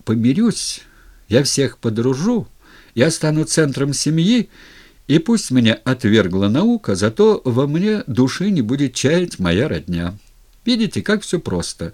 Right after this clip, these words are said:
И, между прочим, это очередной вынужденный шаг в жизни Аниты. Продуманный, может быть, на уровне подсознания. Она и сама не знает, зачем занялась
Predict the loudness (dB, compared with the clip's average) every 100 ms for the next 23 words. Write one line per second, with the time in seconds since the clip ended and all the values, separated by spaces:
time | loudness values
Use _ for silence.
0 | -14 -20 -6 2 4 4 2 -2 0 2
1 | 2 -2 -2 0 0 0 -2 -2 -2 0
2 | 0 0 2 0 0 -4 -6 -4 -4 -4
3 | -4 -4 -6 -6 -2 -2 -2 -6 -4 -4
4 | -4 -8 -14 -16 -18 -20 -20 -20 -12 -6
5 | -4 -4 2 2 2 2 0 0 -4 -6
6 | -4 -4 -4 -6 -2 -2 0 -2 -4 -2
7 | -4 -4 -4 -4 -4 -4 -6 -8 -12 -16
8 | -18 -20 -20 -6 0 2 2 0 0 2
9 | 2 2 2 0 2 0 0 -2 -4 -2
10 | 0 0 0 -2 -4 -8